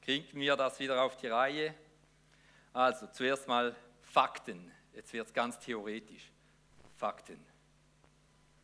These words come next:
Fakten. Es braucht Vertrauen. Und es heißt eben dienen, einander dienen mit den Begabungen, die wir haben. Hier ist der erste Fakt. Wir brauchen zwingend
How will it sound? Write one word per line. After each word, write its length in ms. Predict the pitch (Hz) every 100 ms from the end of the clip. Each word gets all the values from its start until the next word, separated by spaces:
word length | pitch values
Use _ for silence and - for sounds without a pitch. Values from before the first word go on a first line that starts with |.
| _ _ _ _ - _ _ _ _ _ _ _ _ _ _ _ -
Fakten. 600 | 104 - - 127 143 175 _ _ _ _ - -
Es 140 | - -
braucht 260 | 110 107
Vertrauen. 720 | 117 - 107 107 127 147 170 170 - - - -
Und 140 | 151
es 140 | 156
heißt 320 | 131 143 156 151
eben 240 | 160 147
dienen, 400 | 151 185 190 175
einander 540 | 143 139 131 175 190 175
dienen 440 | 151 165 175 160
mit 180 | 151 156
den 120 | 143
Begabungen, 680 | 139 110 110 127 143 135 127
die 160 | 117
wir 160 | 113 95
haben. 400 | 92 95 95 - - - -
Hier 180 | - 143
ist 180 | 151 - - -
der 140 | 131 117
erste 360 | 120 127 -
Fakt. 360 | - 90 - - - - - -
Wir 140 | 196
brauchen 580 | 156 165 226 247 190 147
zwingend 840 | - 190 269 330 339 285 139 101